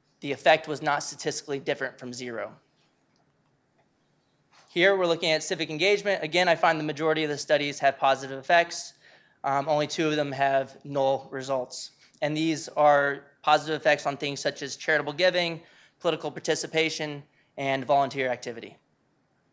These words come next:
I only found one study on, that was either quasi-experimental or experimental on social order as measured by criminal activity.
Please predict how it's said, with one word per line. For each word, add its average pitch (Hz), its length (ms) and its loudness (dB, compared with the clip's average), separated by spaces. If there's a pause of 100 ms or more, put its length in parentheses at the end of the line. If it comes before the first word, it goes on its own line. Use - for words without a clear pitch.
(420)
I 147 60 0
only 180 140 2
found 180 180 6
one 185 140 2
study 190 420 2
on, 151 440 2
that 143 140 6
was 139 200 -2
either 147 180 -2
quasi-experimental 139 880 0
or 139 100 -4
experimental 143 800 -4
on 135 480 -2 (140)
social 214 360 0
order 202 280 2
as 151 200 4
measured 147 340 -2
by 135 220 0
criminal 190 340 -2
activity. 202 540 -2